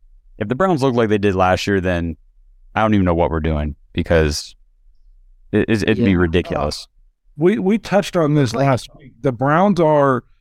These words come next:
Speaker 3: as improved as anybody, uh, at least according to P F F. They made the biggest jump in total roster strength. I think it was from twenty-one to nine. But it's hard to keep that in perspective when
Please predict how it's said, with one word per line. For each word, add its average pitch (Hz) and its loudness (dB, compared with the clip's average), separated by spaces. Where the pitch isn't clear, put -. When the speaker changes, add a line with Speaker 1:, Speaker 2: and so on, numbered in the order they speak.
Speaker 3:
as 156 2
improved 156 0
as 117 0
anybody, 110 0
uh, 123 2
at 131 4
least 156 0
according 143 0
to 120 -2
P 143 0
F 120 0
F. 113 0
They 135 2
made 147 0
the 135 2
biggest 143 0
jump 139 2
in 127 2
total 135 0
roster 117 0
strength. 110 -2
I 123 2
think 123 0
it 131 2
was 113 -4
from 123 0
twenty-one 123 0
to - -6
nine. 107 -4
But 151 2
it's 139 0
hard 156 0
to 156 -2
keep - -8
that 147 4
in 131 0
perspective 123 -2
when 120 0